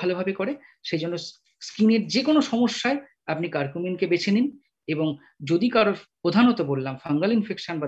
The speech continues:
দাঁত জাতীয় কিছু হয়, সেটা কোনো একটি স্কিনের ইনফেকশন দীর্ঘদিন ভালো হচ্ছে না, আপনি যে কোনো মেডিসিন ইউজ করতে পারেন, তাতে কোনো সমস্যা নেই, কিন্তু সঙ্গে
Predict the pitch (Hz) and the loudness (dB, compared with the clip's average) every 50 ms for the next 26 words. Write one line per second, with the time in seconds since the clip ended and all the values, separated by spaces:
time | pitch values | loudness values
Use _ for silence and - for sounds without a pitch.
0 | 135 135 139 147 156 160 165 175 165 - 170 156 165 147 139 - 135 135 - _ | -2 -2 -2 -2 -2 -2 -4 -4 -2 -2 -4 -6 -6 -10 -14 -14 -14 -14 -8 _
1 | 151 156 160 160 156 - - _ _ - 147 139 160 160 160 - _ - 170 170 | -2 -2 -2 -2 -6 -12 -20 _ _ -10 -4 -4 -4 -4 -4 -10 _ -6 -4 -4
2 | 165 156 147 - 151 143 139 - - - 151 156 147 143 147 156 151 143 180 175 | -4 -4 -6 -8 -12 -12 -12 -12 -8 -6 -6 -4 -6 -4 -4 -6 -4 -4 -6 -6
3 | - - 175 170 151 139 143 143 139 165 165 170 160 143 - 143 147 165 170 165 | -6 -6 -6 -6 -4 -4 -4 -2 -2 -2 -4 -4 -6 -6 -6 -6 -6 -6 -6 -8
4 | - - 190 240 285 - - - - _ - 156 151 170 175 147 147 202 208 285 | -8 -8 -8 -8 -10 -12 -18 -20 -20 _ -8 -6 -6 -4 -6 -2 -2 0 2 2
5 | 302 311 247 196 185 160 170 165 160 160 151 151 - - 147 143 - 147 143 160 | 4 4 4 2 0 -2 -2 -2 -2 -4 -4 -6 -8 -10 -12 -12 -10 -6 -4 -4
6 | 156 147 143 135 135 196 196 254 240 202 - 139 139 135 131 - - 139 143 143 | -2 -2 -4 -4 -6 -4 -4 -2 -4 -2 -4 -6 -6 -6 -8 -6 -4 -4 -4 -4
7 | 139 - - _ _ _ 165 151 143 - - 170 180 208 214 202 | -4 -8 -16 _ _ _ -6 -6 -6 -4 0 2 4 4 4 2